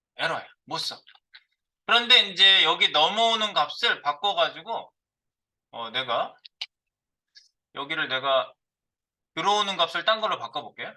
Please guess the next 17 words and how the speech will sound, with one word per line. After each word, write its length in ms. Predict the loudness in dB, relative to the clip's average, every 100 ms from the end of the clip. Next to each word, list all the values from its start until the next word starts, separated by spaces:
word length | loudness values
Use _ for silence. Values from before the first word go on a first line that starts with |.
| _ _ _ _ _ _ _ _ _ _ _ _ _ _ _ _ _
세 240 | -6 -2 4
개나 260 | 6 6
받고 260 | 4 0 -2
있었던 440 | -4 -4 -6 -8
거잖아, 220 | -4 -2
위에 220 | 0 -2 -6
거는요. 320 | -10 -12 -16
요거를 320 | -12 -8 -6 -4
다른 220 | -4 -4
걸로 120 | -6
바꿔볼게. 280 | -10 -20 _ _ _ _ _ _ _ _ _ _ _ _ -10
더블 1160 | 2 2 4 2 2 2 0 -2 -4 -8 -12 -20 _ _ _ _ _ _ _ _ _ _ _ -8
소수점 580 | -2 -2 -2 0 -2
받아볼게. 420 | -2 -8 -10 -14 -12
소수점. 540 | -8 -6 -6 -8 -16 _ -10
더블. 300 | -10 -10 -20 _ _ _ _ _ _ -4
더블 380 | -2 0 -2